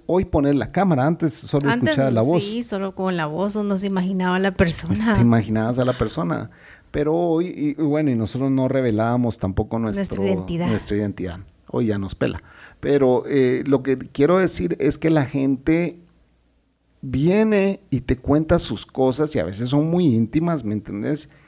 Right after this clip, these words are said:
Speaker 1: Y vos eso lo aprecias, entonces por consiguiente empezás a apreciar a la gente, pues.
Speaker 2: La empezás a conocer por,
Speaker 1: La empezás
Speaker 2: por
Speaker 1: a
Speaker 2: lo que te
Speaker 1: conocer,
Speaker 2: está
Speaker 1: por lo que
Speaker 2: contando.
Speaker 1: tuitea, ah,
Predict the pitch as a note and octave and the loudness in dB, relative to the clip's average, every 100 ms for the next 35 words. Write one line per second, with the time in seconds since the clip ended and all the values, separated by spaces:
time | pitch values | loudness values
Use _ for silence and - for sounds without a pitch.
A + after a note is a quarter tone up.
0 | - _ - D3 C3+ D#3 D#3 F3 F#3 F3+ | -20 _ -6 0 4 4 4 2 4 4
1 | D#3 A#2+ A2+ E3+ F3+ B2 G#2+ A#2 C3 C3+ | 2 0 0 2 0 0 -4 2 2 2
2 | F3 - C3 - B2+ G#2+ G#2 A2 B2 E3 | -4 0 -2 2 0 0 0 -2 0 2
3 | D3 G#2+ G#2+ B2+ B2+ A2+ - F#2+ A2+ B2+ | 2 -2 -6 -8 -4 -6 -4 -6 -6 -6
4 | B2+ F#3 G3+ G3 F3+ G#3+ A3 G#3 G#3 G3 | 0 2 2 0 0 2 2 2 -2 -2
5 | G#3 A#3 B3 G3+ D#3+ A3 C4+ C4+ - C3 | -4 -4 -6 -6 -6 -4 -4 -4 -2 -2
6 | B2+ A#2+ - F#3 - C3 A2+ F#2 A2 B2 | 0 0 0 0 0 0 0 0 0 0
7 | - B2 A#2 A#2+ - A#2 - G#2+ A2+ C3 | 2 2 4 2 2 0 0 2 4 4
8 | D3+ C3+ - A2 A#2 | 4 2 -2 -2 -2